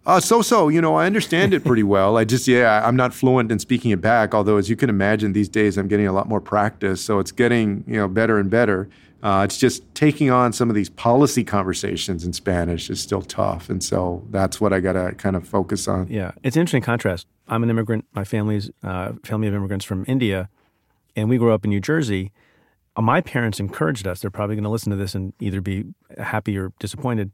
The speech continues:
Speaker 2: They kept trying to get my brother and me to learn how to speak Punjabi or Hindi,
Speaker 1: Mm-hmm.
Speaker 2: you know, the two main languages that they spoke. And we, growing up as among the only Asian Americans, Indian Americans in the seventies, kind of rebelled against that. And so although we would not have been punished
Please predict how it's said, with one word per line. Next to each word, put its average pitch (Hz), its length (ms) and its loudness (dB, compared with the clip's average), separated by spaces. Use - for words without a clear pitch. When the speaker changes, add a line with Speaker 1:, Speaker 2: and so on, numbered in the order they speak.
Speaker 2:
They 151 200 2
kept - 320 -2
trying 135 220 0
to 123 60 2
get 123 280 -2
my 110 120 0
brother 135 300 2
and 101 100 2
me 98 120 0
to 101 80 -6
learn 107 180 0
how 101 80 0
to 101 80 -4
speak 101 300 -6
Punjabi 98 480 -4
or 98 60 -6
Hindi, 107 340 -4
Speaker 1:
Mm-hmm. 113 180 0
Speaker 2:
you 101 40 -6
know, 92 80 -6
the 95 60 -6
two 107 120 -4
main 101 180 0
languages 95 280 -4
that 95 80 -12
they 139 100 2
spoke. 98 320 -2
And 113 200 2
we, 151 340 4
growing 117 360 2
up 104 240 -2
as 107 120 -2
among 104 300 2
the 101 120 0
only 104 480 0
Asian 104 280 -2
Americans, 101 340 -4
Indian 101 180 -4
Americans 98 580 -6
in 110 80 -4
the 107 80 -2
seventies, 101 640 -2
kind 113 160 -2
of 101 80 -2
rebelled 104 300 -2
against 104 300 -6
that. - 120 -12
And 101 120 -4
so 107 200 -4
although 113 160 0
we 117 100 2
would 123 160 2
not 131 140 2
have 113 100 -6
been 120 140 -2
punished 123 440 -4